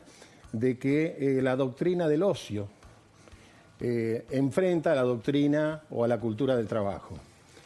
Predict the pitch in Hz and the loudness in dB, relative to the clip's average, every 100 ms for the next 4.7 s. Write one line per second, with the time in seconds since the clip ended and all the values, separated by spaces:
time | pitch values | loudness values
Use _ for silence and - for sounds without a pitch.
0 | - - - - 120 123 127 123 123 120 | -20 -20 -20 -6 0 2 2 2 2 0
1 | 113 131 123 117 113 107 156 143 127 120 | -2 -4 -6 -4 -4 -2 0 2 2 2
2 | 117 113 - 107 110 107 113 107 117 170 | 2 0 -2 0 0 0 -2 -4 0 2
3 | 170 151 151 180 190 190 160 151 151 123 | 2 2 0 0 0 -2 0 -2 0 0
4 | 123 131 180 - 165 202 | -2 0 -2 0 -4 -4